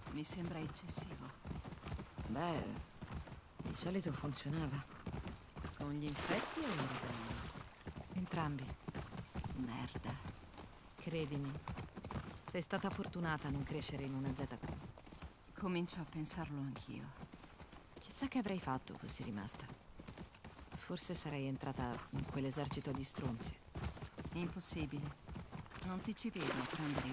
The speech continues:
Speaker 1: ordini in nuca.
Speaker 2: Già, hai ragione.
Speaker 1: Detto tra noi, credevo che la Z Q di Seattle fosse molto più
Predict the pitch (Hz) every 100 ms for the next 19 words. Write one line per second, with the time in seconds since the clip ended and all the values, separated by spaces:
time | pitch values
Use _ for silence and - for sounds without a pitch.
0 | 143 147 147 127 117 113 113 - - -
1 | - - - - - - - 147 143 -
2 | - - - - - - - - 156 156
3 | 147 123 131 - - - - - - -
4 | 185 202 208 - 175 180 185 180 135 -
5 | - - - - - - - 233 196 190
6 | 180 190 165 147 185 175 196 170 165 -
7 | 170 - 139 131 165 - 160 147 165 165
8 | 143 226